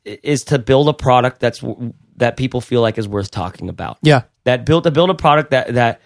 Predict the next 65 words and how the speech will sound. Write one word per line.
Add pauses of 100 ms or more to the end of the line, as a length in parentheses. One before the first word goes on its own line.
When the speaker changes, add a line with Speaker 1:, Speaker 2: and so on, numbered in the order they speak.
(180)
Speaker 1:
you
know,
like
when
ev-,
people
ask
us,
"What's
your
launch
strategy?" (240)
You
know
what
I
mean?
And,
and
we
do
have
some
tactics
or
whatever,
but
most
of
the
time
I
just
end
up
saying, (600)
"Build
something
you
care
about (540)
and
stick
around
for
ten
years."
Speaker 2:
<laughs> (1200)
Speaker 1:
And,
Speaker 2:
Right. (100)
Speaker 1:
and
just
make
it
better
every
Speaker 2:
Which
Speaker 1:
year.
Speaker 2:
is
not
the
answer
people
wanna
hear.